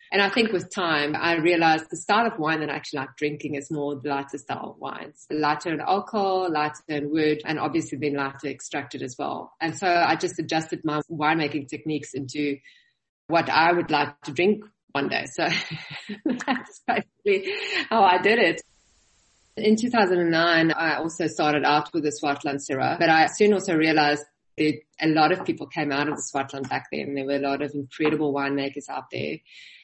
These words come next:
And I think you had to really invest in the Swartland with a lot of time, and I grew more towards the Elim area. Although I kept my Swartland Syrah, and I think it's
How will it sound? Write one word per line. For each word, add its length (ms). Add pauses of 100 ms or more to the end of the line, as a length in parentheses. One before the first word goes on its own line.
(140)
And 340
I 60
think 260
you 240
had 200 (140)
to 460 (520)
really 380
invest 640 (120)
in 240
the 80
Swartland 640
with 120
a 40
lot 180
of 160
time, 560
and 320 (160)
I 180
grew 480
more 340
towards 440
the 220
Elim 240
area. 480
Although 260
I 260 (140)
kept 240
my 120
Swartland 520
Syrah, 300
and 100
I 80
think 260
it's 200